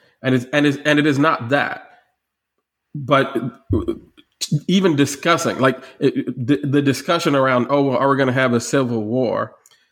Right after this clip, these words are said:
is what's going to get play,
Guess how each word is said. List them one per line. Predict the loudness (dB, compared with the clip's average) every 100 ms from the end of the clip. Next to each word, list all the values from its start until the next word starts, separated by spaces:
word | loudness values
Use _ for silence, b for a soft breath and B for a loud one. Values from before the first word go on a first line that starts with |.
| b _ _ _ _ _ _ _ _ -2
is | 0
what's | 2 0 0 -2
going | 0 2 2 0
to | 0 -4
get | 0 2 2 0 -8
play, | -2 0 -2